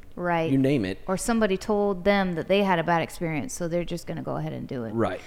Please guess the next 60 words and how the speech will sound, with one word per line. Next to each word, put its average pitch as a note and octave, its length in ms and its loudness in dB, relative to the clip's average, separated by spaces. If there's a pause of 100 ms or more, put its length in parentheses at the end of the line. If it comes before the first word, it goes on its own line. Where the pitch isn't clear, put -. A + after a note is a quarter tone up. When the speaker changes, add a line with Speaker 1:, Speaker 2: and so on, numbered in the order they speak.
(140)
Speaker 1:
But G3 120 -4
for C4 100 4
the G#3+ 80 8
record, F#3 260 4
I E3 120 4
wouldn't F3 180 -4
punch F3+ 240 -2
anybody D#3+ 320 -2
in D3+ 60 -4
the D#3 80 -6
face E3 240 -2
for - 80 -8
that. D3+ 280 -8
Speaker 2:
I, - 160 4 (160)
well, B2 360 10
Speaker 1:
<laughs> - 40 -8
Speaker 2:
and C#3+ 200 8 (100)
as C#3 200 8
a, C3 220 2
as B2 160 8
a, A#2 140 4
as A2 160 4
a G#2 60 2
pastor, G#2 400 2
I F#2+ 40 4
would F#2 160 0
not E2+ 240 -6
either. D2 380 -12 (160)
Um, D#2 380 -8 (720)
but, E2 340 -6
uh, E2 140 -2
remember, A#2 340 2
I B2+ 60 6
was C#3+ 160 4
in B2 80 2
the G#2+ 40 2
military G2+ 360 0
for F2+ 80 -8
twenty-one G2 340 -2
years, F#2 200 0
so A2+ 100 2
I, C3+ 220 2
I've D#3+ 240 4
got F3+ 140 10
a B2 40 6
lot A#2 240 6
of A2+ 60 2
rough A#2+ 240 4
edges. C#3 500 2 (280)
Speaker 1:
Right. E3+ 260 4
Speaker 2:
Um, G#2+ 320 2 (360)
but, G2 320 0
uh, F#2 240 2 (420)
I F#2+ 120 0
try A#2 240 2
to B2 80 2
live A#2+ 220 2
out B2+ 180 -2
the B2 60 -4
gospel, C#3+ 500 -6